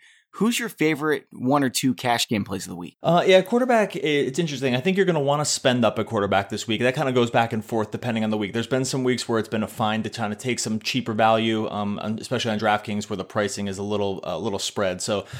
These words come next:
Speaker 2: uh, but I don't think that's the case this week. I really like Alex Smith. Um, it's not a sexy
Speaker 1: Mm,
Speaker 2: pick.
Speaker 1: me too.
Speaker 2: It's not a sexy pick at all. Um, and he's, you know, not the most exciting quarterback to watch, but he has been pretty consistent this season. The ma-, it's really the matchup here. So, like,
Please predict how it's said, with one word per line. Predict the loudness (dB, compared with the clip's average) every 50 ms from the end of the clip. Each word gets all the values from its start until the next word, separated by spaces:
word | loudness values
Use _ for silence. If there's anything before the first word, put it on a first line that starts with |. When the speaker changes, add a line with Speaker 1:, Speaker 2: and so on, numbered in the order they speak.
| -8 -4 2
Speaker 2:
uh, | 6
but | 6
I | 8
don't | 8 6 4
think | 2 2 2
that's | 0 0 -2
the |
case | -4 -2 -4 -4 -4
this | -6 -4
week. | -4 0 2
I | 4
really | 4 4 4 4
like | 4 2 2
Alex | 4 2 2 2 0 -4
Smith. | -4 -2 -4 -4 -4 -6 -8 -14 -10 -6
Um, | -4 -2 -2 -2 -2 -4
it's | -4 -2
not | 0 2 2 2 0 -2
a | -4
sexy | -2 0 -2 0 0 0 0 2
Speaker 1:
Mm, | 4
Speaker 2:
pick. | 6
Speaker 1:
me | 6 6
too. | 6 6 2
Speaker 2:
It's | 2 2 0
not | 0 0
a | 2
sexy | 2 0 0 0 0 -4
pick | -2 -2 -4 -4
at | 0 2
all. | 4 4 4 2 0 -4 -6
Um, | -4 -2 -2 -2 -2 -2
and | -4 -2 0
he's, | 0 0 -2 -4 -8 -12 -18 -20 -20 _ _
you | -2
know, | 0 0
not | 0 0
the | 2 0
most | 0 0 -2
exciting | -2 -2 0 0 0 -2
quarterback | -2 -2 0 0 0 0 0 -2
to | -6
watch, | -4 0 2 2 2 2 0 -2 0
but | 0 0 2
he | 2 2
has | 0 2 2
been | 2 2 2
pretty | 0 -2 -2 -2 0
consistent | -2 -2 -4 -2 -2 -4 -2 -2 -4 -4
this | -4 -4 -4
season. | -4 -4 -4 -4
The | -4 -4
ma-, | -2
it's | -4 -2 2
really | 4 4
the | 4 4
matchup | 2 0 0 -2 -2 -4 -8 -8 -8
here. | -8 -8
So, | -2 0 2
like, | 2 2 2